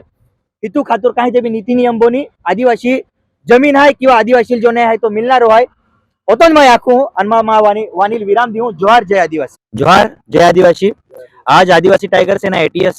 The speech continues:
संघटनच्या माध्यमातून आज आम्ही बेडकी चेकपोस्टला समर्थन देण्यासाठी आलो होतो, पाठिंबा दर्शवण्यासाठी आलो होतो. माझे आदिवासी बांधव या ठिकाणी अनेक दिवसापासून आंदोलनाला बसलेले आहेत,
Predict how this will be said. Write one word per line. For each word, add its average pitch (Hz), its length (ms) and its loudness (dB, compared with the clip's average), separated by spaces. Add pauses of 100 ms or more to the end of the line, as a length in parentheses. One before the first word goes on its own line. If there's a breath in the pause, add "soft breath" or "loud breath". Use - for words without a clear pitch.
(320)
संघटनच्या 180 480 0
माध्यमातून 165 640 -2 (280)
आज 180 160 -2
आम्ही 196 180 -4
बेडकी 165 300 -4
चेकपोस्टला - 640 -6 (420)
समर्थन 170 340 -2
देण्यासाठी 170 400 -4
आलो 165 180 0
होतो, 156 160 -4
पाठिंबा 165 400 -4
दर्शवण्यासाठी 160 640 -6
आलो 135 160 -4
होतो. 135 220 -6 (360 soft breath)
माझे 151 220 0
आदिवासी 196 400 2
बांधव 185 380 2
या 156 140 2
ठिकाणी 185 340 -4
अनेक 180 220 -6
दिवसापासून 175 560 -4 (440)
आंदोलनाला 175 600 2 (380)
बसलेले 196 380 0
आहेत, 160 220 2